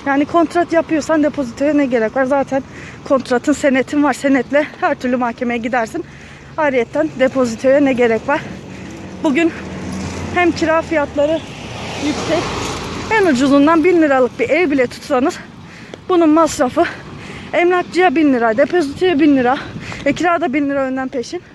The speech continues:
Üç milyar. Asgari ücretle geçinen kişi üç milyarı nereden bulacak, nereden taşınacak? Zaten bu insanların parası olsa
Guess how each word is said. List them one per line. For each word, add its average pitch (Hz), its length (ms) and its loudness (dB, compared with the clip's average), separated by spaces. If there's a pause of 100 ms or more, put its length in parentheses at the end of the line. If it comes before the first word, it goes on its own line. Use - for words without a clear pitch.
Üç 440 240 2
milyar. 285 340 2 (520)
Asgari 370 420 2
ücretle 320 340 -2
geçinen 311 420 2
kişi 359 340 2 (760)
üç 392 200 2
milyarı 359 340 4
nereden 359 340 2
bulacak, 330 400 0 (120)
nereden 330 280 -2
taşınacak? 262 500 -2 (880)
Zaten 370 400 0
bu 392 80 2
insanların 285 600 -2 (1120)
parası 359 420 2
olsa 381 400 0